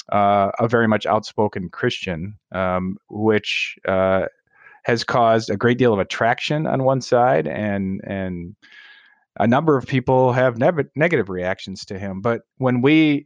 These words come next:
booked him for our conference, we were hopeful that his athletic relevance would last. In other words,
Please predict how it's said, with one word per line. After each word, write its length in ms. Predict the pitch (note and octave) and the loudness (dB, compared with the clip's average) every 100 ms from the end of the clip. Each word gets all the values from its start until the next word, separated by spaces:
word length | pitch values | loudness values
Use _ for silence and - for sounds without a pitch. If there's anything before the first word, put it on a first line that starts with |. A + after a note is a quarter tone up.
| - | -12
booked 380 | A2 D#3 G3 - | -2 -2 -2 -6
him 300 | C3 A2 G#2 | -4 -2 -2
for 280 | - B2 G#2+ | 0 2 2
our 80 | G#2 | 0
conference, 580 | - A3 G#3+ A2 G#2+ | -4 -6 -4 -6 -4
we 140 | B2+ A#2 | 0 2
were 240 | A2 G2+ _ _ _ | 2 0 _ _ _
hopeful 880 | - D#3+ F3+ - - G#2 F#2+ A#2+ _ - _ _ | -4 0 0 -2 0 2 2 -2 _ -20 _ _
that 240 | A#2 A2+ E2+ | 0 0 0
his 500 | A#2+ A2+ A2+ G#2+ - | 2 2 2 -4 -4
athletic 480 | A2 - A#2 B2 C#3+ - | -4 -2 0 2 0 -2
relevance 720 | G2 G#2+ A2+ D#2+ D2+ - - - G2 | 0 2 2 0 -6 -10 -12 -8 0
would 260 | G2+ F2+ | 0 0
last. 500 | G2 G2+ C2+ - - | 0 0 -2 -10 -8
In 120 | A2+ A#2+ | -2 2
other 180 | B2 | 2
words, 420 | A2 G#2+ G#2 A2+ | 2 2 0 -4